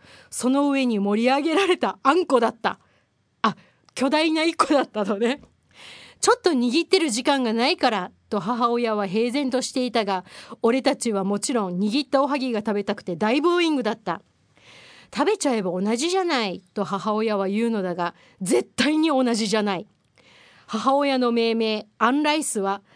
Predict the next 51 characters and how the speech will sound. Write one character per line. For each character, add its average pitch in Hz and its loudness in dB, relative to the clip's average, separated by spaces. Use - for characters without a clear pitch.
あ 202 -2
ま 262 4
り 330 2
の 311 0
不 196 -4
評 190 -2
に、 185 -6
さ 226 -4
す 254 -2
が 233 2
に 233 0
そ 233 -2
の 233 2
後 208 -4
二 220 2
度 294 2
と 233 -2
現 196 -2
れ 311 0
な 311 2
か 285 2
っ 208 -2
た 220 0
け 202 -4
ど 190 -2
ね、 190 -2
と 190 -2
い 208 0
う 202 -2
こ 214 0
と 214 0
で。 196 -2
あ 285 0
ー、 - -20
あ 262 0
れ 359 2
な 381 2
ん 349 0
で 247 -2
す 247 -8
ね。 202 -4
あ 214 -2
の、 196 -2
包 392 0
む 370 -2
系 370 2
じ 339 -2
ゃ - -2
な 359 -2
く - -16
て、 233 -2